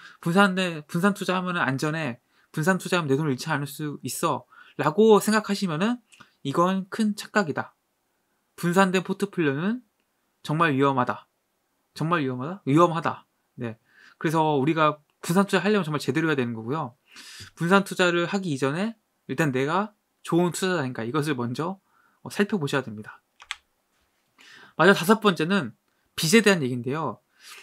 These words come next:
빚지지 않는다는 게 가능한가라는 겁니다. 많은 사람들이 빚을 싫어하죠. 빚을 지는 걸 싫어하고 부채를 싫어합니다. 그래서 빚이 조금이라도 있으면은 이 빚을 다 갚으려고 합니다.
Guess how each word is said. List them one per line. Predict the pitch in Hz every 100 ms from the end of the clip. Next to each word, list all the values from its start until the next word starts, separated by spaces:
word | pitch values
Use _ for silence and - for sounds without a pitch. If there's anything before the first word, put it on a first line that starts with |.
| -
빚지지 | - 156 254 240
않는다는 | 160 180 175 160
게 | 160
가능한가라는 | - 147 160 151 180 151 120 - 123 143
겁니다. | 113 107 - _ _ _ _ _ -
많은 | 175 247
사람들이 | 240 240 233 208 196
빚을 | 156 156
싫어하죠. | 151 180 151 120 185 - _ _ _ _ -
빚을 | 170 190
지는 | 190 151 160
걸 | 151
싫어하고 | - 143 147
부채를 | - 156 143
싫어합니다. | 180 170 120 123
그래서 | 135 190 208 - - _ -
빚이 | 165
조금이라도 | 160 151 175 175 151
있으면은 | 123 - 143 160
이 | 175 135
빚을 | 147 156
다 | 151
갚으려고 | - - 196 170
합니다. | 160 160 123